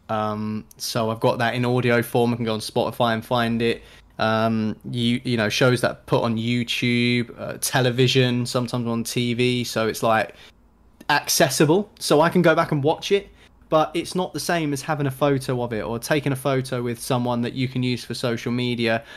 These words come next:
I feel like I need to document what I've done a little bit more, and I think that that can only help me in terms of building my profile so I can put them on my website and things like that.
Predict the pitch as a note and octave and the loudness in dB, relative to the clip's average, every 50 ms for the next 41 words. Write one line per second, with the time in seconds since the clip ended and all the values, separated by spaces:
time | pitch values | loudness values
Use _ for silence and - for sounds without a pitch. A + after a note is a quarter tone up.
0 | - - - C3 B2+ - - F3+ F#3 F#3 F#3 F3+ E3+ - D#3 D3 D3+ D3+ D3+ D#3 | -20 -6 -4 -2 -2 2 2 4 4 6 4 2 2 2 2 2 4 4 4 4
1 | D3+ D3 C#3 C3 - C3 C3 - D3+ C3+ - - - C#3+ C3 B2+ B2 B2 - B2+ | 4 2 0 0 -2 -4 2 2 2 2 2 0 0 2 2 4 2 0 0 -2
2 | C3 A#2+ - B2+ B2 - - C3 B2 B2 A#2+ B2 - - A#2 B2+ - B2+ B2+ B2 | -2 -2 -2 -4 -2 0 0 0 0 0 -2 -2 -4 -2 -4 -4 -4 -2 -2 0
3 | A#2 A2+ A2+ A#2 B2 C3 E3 D#3 - D3+ D3 C#3 - - - C#3+ C#3 C3 C3 B2+ | 0 0 0 -2 -2 -2 -4 -4 -2 -2 -2 -2 -2 -2 -2 -2 0 0 0 0
4 | A#2 C#3 C3+ B2+ - A#2 A#2+ A#2 A2+ A2 - - A#2+ A#2 A2 A2 A2+ - - B2 | 2 2 0 0 0 -4 -4 -4 -4 -4 -4 -4 -4 -4 -4 -6 -8 -4 -2 -2
5 | A#2+ A#2 A#2 A#2 A#2 A2+ A2+ A2+ - - C#3 C#3 C3 C3 - A2 G2+ G2+ G#2+ - | -2 0 -2 -2 -2 -2 -2 -4 -2 0 0 0 0 2 2 0 0 0 0 -2
6 | G#2+ A#2 - C3 - - B2+ - A2 G#2+ G2+ G2+ G2+ G2 A#2+ A#2+ A#2+ - - A#2+ | -4 -4 -4 -4 -4 -4 -4 -4 -4 -4 -2 -2 -2 0 0 0 0 0 -4 -4
7 | G2+ - A2+ - A2+ A2 G#2+ - G2+ - - B2 A2+ G#2 - - | -4 -4 -4 -4 -4 -4 -4 -6 -6 -4 0 0 0 0 0 -4